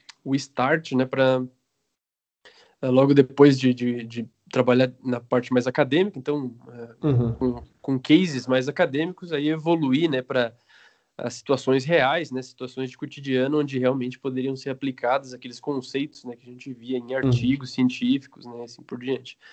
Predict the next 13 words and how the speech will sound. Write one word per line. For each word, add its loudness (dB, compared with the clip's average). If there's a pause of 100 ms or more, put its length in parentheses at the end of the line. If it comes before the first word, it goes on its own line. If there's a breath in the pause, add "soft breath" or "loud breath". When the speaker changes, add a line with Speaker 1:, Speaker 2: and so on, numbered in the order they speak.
(480 loud breath)
Speaker 1:
Então, 4 (520 soft breath)
ah, 0
aí, 4 (1160)
logo 0
que 4
eu 8
me 6
formei, 4
então, 0 (180)
né, -8 (540)
acabou -6
que -10
eu -6